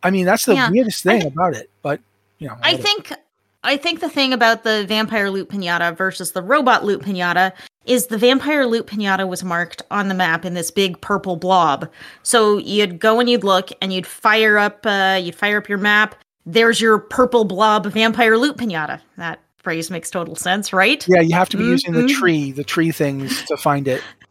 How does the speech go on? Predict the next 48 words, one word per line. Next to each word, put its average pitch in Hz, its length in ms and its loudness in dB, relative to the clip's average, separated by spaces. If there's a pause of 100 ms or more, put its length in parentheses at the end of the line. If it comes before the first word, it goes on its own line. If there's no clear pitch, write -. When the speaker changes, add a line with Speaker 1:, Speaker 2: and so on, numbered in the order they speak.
Speaker 1:
Yeah. 143 360 0
Speaker 2:
<laughs> - 40 -20
Speaker 1:
With 294 720 0
the 196 160 4
robot 180 420 6
Speaker 2:
Um, 277 180 -4
Speaker 1:
and 180 160 -6
loot 160 140 0
pinata, 156 400 2
you 156 80 2
have 160 100 0
to 160 80 -4
look 160 220 -2
for - 100 -2
Speaker 2:
yeah, - 180 4 (120)
the 339 260 2
Speaker 1:
Herald 226 280 6
of 214 80 4
Malthus, 226 640 4
you 156 80 -6
know, 151 160 0
s-, 151 200 -8
sort 147 200 -2
of 139 80 -8
thing 147 100 -6
over 135 220 -6
Speaker 2:
Yeah, 139 100 -2
I - 80 0
Speaker 1:
somewhere. 339 80 -2
Speaker 2:
mean, 349 220 -2 (120)
yeah, 349 300 2
the 262 140 0
robot 277 400 4
loot 262 180 -4
pinata 226 380 2
is 208 160 -2
not 233 260 4
clearly 214 340 -2
marked 196 280 -4
on 185 80 -6
the 180 60 -6
map. 220 280 2
It's 220 140 -8
a 214 40 0
little, 226 300 0
like, 202 220 0
leaf 277 420 0
icon 269 760 2